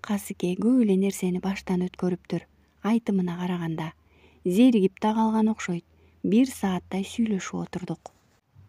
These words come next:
Акыры дасторконго бата кылгандан кийин, «Жүрүп алам, үйдү көр. Жеңең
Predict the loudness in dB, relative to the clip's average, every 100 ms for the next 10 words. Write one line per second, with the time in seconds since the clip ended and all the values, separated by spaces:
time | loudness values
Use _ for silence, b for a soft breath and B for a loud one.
0 | 0 0 2 4 4 4 2 -2 0 0
1 | 4 4 2 0 0 0 2 2 2 2
2 | 2 4 2 0 _ 0 2 4 4 2
3 | -2 -2 4 4 4 4 2 0 _ b
4 | b b b 2 6 8 8